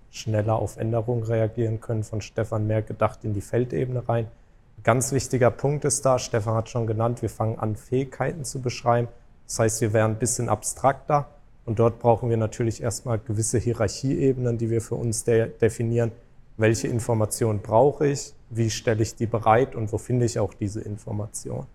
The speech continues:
Und so geht man, denke ich, bei ganz vielen Problemen vor. Also wir haben erstmal probiert, dieses Problem zu generalisieren.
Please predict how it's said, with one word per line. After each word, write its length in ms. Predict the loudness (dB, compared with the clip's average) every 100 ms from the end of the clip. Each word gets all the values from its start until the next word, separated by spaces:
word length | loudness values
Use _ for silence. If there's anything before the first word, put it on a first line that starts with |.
| -20 -20 -20 -20 -20 -6
Und 580 | 0 4 4 2 -2 -12 -18
so 220 | -2 0
geht 240 | 4 4 4
man, 160 | 2
denke 200 | 2 0
ich, 120 | -2 0
bei 120 | 0
ganz 280 | 2 0 0
vielen 280 | 0 0
Problemen 480 | 0 -2 0 2 0
vor. 420 | 0 2 4 4
Also 240 | 2 -2 0
wir 120 | 0
haben 100 | 0
erstmal 380 | 0 -2 0 -4
probiert, 420 | -2 -2 -2 0
dieses 240 | -2 -4
Problem 420 | -4 -4 -2 -2 -2
zu 140 | -4
generalisieren. 920 | 0 0 0 -2 -2 -2 0 2 2